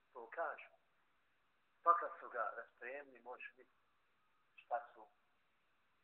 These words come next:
mnogi se i obradovali tako. Jer ona, u nas je običaj, kažu, kad na samrti vide u nene prstenje, odmah one snahe, dok još krv radi, vide da je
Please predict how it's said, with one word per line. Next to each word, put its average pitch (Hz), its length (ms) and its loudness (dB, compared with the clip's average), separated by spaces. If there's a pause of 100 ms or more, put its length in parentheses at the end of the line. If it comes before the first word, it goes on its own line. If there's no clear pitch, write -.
(140)
mnogi 131 340 -2
se 135 100 -10
i 135 40 0
obradovali 104 520 -4
tako. - 300 -4 (640)
Jer 113 140 -8 (160)
ona, 135 320 2
u 131 100 -12
nas 127 300 -2
je 123 100 -10
običaj, 127 560 -2 (520)
kažu, 123 540 -4 (480)
kad 113 180 -4 (220)
na 110 100 -10 (100)
samrti 135 600 -4
vide 127 260 -10
u 113 80 -10
nene 123 420 -10
prstenje, 131 580 -10
odmah 123 400 -6
one 117 200 -12 (100)
snahe, 127 300 -4 (400)
dok - 180 -10
još 131 180 -4
krv 127 280 -2
radi, 120 560 2 (220)
vide 123 220 -10
da 113 120 -2
je 101 240 -4